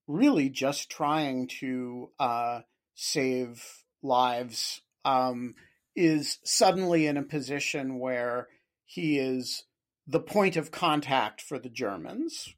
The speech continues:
at the point of a gun. He is negotiating with the communists over their weapons. He is, uh, administering to patients.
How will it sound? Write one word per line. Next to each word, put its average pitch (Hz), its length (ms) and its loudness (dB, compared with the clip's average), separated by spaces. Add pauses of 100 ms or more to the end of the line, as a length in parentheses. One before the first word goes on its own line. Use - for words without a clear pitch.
(180)
at 131 160 2
the 131 80 -12
point 123 320 -8
of 113 100 -14
a 120 60 -20
gun. 131 540 -6 (500)
He 165 320 2
is 139 340 0
negotiating 139 1300 2
with 127 640 -2 (800)
the 131 400 -2
communists 139 960 0 (100)
over 127 320 0
their 117 540 -2 (220)
weapons. 127 800 -6 (540)
He 165 460 0
is, 139 760 -2 (160)
uh, 127 460 4 (1300)
administering 151 1000 2
to - 140 -10
patients. - 960 -4